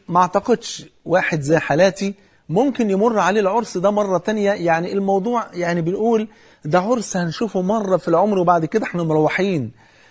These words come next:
فكان نفسنا نشوف العرس ده ولو مرة. يقوم العرس رغم ان هو عرس وما زال عرساً حتى هذه اللحظة، إلا إن برضو مكدر بحتة الفرقة اللي حصلت ديت، إن ناس رايحين يرشحوا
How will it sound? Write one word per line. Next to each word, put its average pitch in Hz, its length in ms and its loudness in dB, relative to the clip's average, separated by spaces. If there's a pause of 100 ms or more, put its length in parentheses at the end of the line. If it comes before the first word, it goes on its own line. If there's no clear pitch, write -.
(140)
فكان 202 300 -6
نفسنا 226 380 -2
نشوف 208 260 -6
العرس 185 380 -6
ده 196 220 -4
ولو 190 380 2
مرة. 170 500 -4 (600)
يقوم 170 500 0 (100)
العرس 143 460 -2
رغم 220 280 0
ان 214 100 2
هو 247 180 2
عرس 226 380 2
وما 160 340 -2
زال 214 240 4
عرساً 196 480 2
حتى 151 420 -2 (240)
هذه 151 280 4
اللحظة، 190 420 2 (340)
إلا 151 240 0
إن 165 160 0
برضو 151 380 -2
مكدر 127 920 -2 (340)
بحتة - 480 -10
الفرقة 143 520 -8
اللي 110 140 -6
حصلت 117 420 -8
ديت، 135 400 -2 (460)
إن 123 280 -2
ناس 143 500 -6 (100)
رايحين 131 440 -4
يرشحوا 120 500 -8